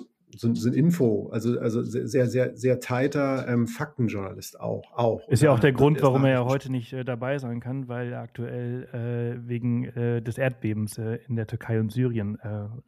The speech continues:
Speaker 2: relativ viel berichten und arbeiten muss, ne?
Speaker 1: Genau, und der ist so eine, der ist so eine Faktenmaschine. Der kann halt sehr viele Sachen, die ich zum Beispiel überhaupt nicht kann, nämlich so irgendwie Fakten sehr schnell irgendwie kommunizieren und so. Und ich bin,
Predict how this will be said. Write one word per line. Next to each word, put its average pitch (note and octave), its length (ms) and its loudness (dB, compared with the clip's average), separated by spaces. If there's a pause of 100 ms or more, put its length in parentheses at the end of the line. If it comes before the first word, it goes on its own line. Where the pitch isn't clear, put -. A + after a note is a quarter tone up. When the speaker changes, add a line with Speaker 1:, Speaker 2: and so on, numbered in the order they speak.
(100)
Speaker 2:
relativ A#2 320 -2
viel A#2+ 100 -4
berichten A2+ 460 -4
und A2+ 100 -6
arbeiten G#2 320 -4
muss, G2 240 -12
ne? D3 100 -4 (1500)
Speaker 1:
Genau, C3 360 8
und A2 100 0
der B2 120 4
ist A#2+ 80 -4
so C#3 60 2
eine, C3 140 4
der C3 140 -4
ist B2+ 80 -6
so C3+ 80 -2
eine C3 100 2
Faktenmaschine. A#2 640 -2
Der G#2+ 120 -6
kann A2+ 240 -2
halt A#2 160 -2
sehr B2 160 -2
viele B2+ 140 -4
Sachen, A#2 240 0
die A#2 80 -4
ich A#2 60 -6
zum A#2+ 120 -6
Beispiel A#2+ 220 -4
überhaupt A#2 240 -2
nicht A2 140 -6
kann, A2 160 -4
nämlich G#2+ 220 -2
so A#2 100 -6
irgendwie A2+ 200 -2
Fakten - 340 -12
sehr G#2+ 160 -2
schnell A2 340 2
irgendwie A2 340 -4
kommunizieren A#2 640 -4
und G2 100 -12
so. G2 120 -16
Und A#2 100 -16
ich - 160 -16
bin, B2+ 180 0